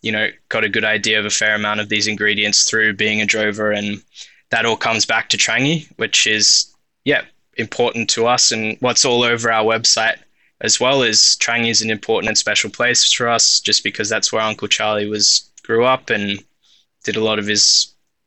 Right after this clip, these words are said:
yeah, was his, his home. He was always known for having a smile. When I was saying before that he was a bit of a movie buff, he used to go to the cinemas and I guess you'd call it heckling.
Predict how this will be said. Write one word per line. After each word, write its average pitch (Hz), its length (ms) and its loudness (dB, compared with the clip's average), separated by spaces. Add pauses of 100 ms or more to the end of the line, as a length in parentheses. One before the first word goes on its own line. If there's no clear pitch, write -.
(260)
yeah, 180 200 0 (640)
was - 400 0
his, - 320 0 (440)
his 110 200 0
home. 104 260 -4 (420)
He 139 140 2
was 131 180 2
always 135 360 2
known 131 200 0
for 127 120 -6
having 127 360 0
a 117 40 0
smile. 120 600 0 (580)
When 131 200 0
I 127 100 0
was 127 160 4
saying 135 340 4
before 131 360 0
that 123 120 0
he 123 140 0
was 123 200 2
a 120 60 -4
bit 127 140 2
of 123 140 0
a 120 60 2
movie 127 340 2
buff, 120 360 0
he - 140 -2
used 123 460 2
to 131 100 2
go 127 340 2
to 123 600 2
the 113 120 -4
cinemas 120 880 2
and 117 340 0 (640)
I 135 80 0
guess 175 260 2
you'd 180 100 2
call 156 200 2
it 127 80 -2
heckling. 156 600 0